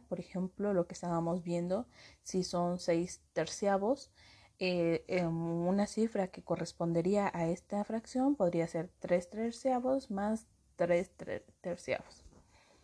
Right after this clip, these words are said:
En cuanto a la superficie, es cuando nosotros representamos una fracción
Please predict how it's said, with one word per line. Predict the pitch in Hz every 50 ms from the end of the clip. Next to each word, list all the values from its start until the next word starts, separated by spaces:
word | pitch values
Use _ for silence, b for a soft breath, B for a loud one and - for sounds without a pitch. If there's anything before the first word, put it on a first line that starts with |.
| B B B B B B B B B B
En | - 208 208
cuanto | 196 185 185 190
a | 180
la | 185 190
superficie, | - 208 - 202 190 - - 254 262 247 - 220 226 226 - -
es | 220 220 -
cuando | - 247 240 233
nosotros | 220 196 196 - 214 - 240 240 240
representamos | 240 233 - 226 220 - 202 208 - 233 214 190 180 - - -
una | 196 180 180 185
fracción | - 190 185 - - - 240 262